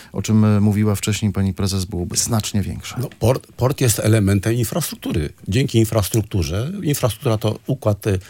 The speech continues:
Speaker 2: nerwowy, a nawet powiedziałbym bardziej krwionośny gospodarki, w którym port odgrywa istotną rolę, bo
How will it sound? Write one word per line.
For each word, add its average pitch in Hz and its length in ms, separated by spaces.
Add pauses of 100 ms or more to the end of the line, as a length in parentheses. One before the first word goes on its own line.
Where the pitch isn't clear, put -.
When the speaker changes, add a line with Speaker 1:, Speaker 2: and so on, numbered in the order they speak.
(600)
Speaker 2:
nerwowy, 117 540
a 165 60
nawet 165 240
powiedziałbym 160 320
bardziej 135 280
krwionośny 151 880 (140)
gospodarki, 104 920 (360)
w - 60
którym 165 340
port 117 280
odgrywa 139 420
istotną 127 440
rolę, 98 260
bo 165 360